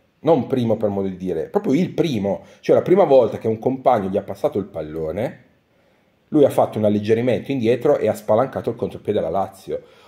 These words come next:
Ora mi devi dire te, mi dovete dire voi, cioè, com'è entrato? Com'è entrato Radonic?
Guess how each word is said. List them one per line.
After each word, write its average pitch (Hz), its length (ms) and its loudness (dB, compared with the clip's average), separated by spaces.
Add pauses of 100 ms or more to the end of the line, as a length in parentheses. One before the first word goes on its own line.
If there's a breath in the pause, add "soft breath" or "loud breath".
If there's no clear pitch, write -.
(120 soft breath)
Ora 139 240 8
mi 110 140 0
devi 117 260 2
dire 104 280 2
te, 110 200 2
mi 120 120 -2
dovete 110 240 0
dire 113 180 0
voi, 117 480 0
cioè, - 160 -16
com'è - 220 -6
entrato? 92 500 -10 (840)
Com'è - 160 -6
entrato 92 360 -4
Radonic? 92 640 -10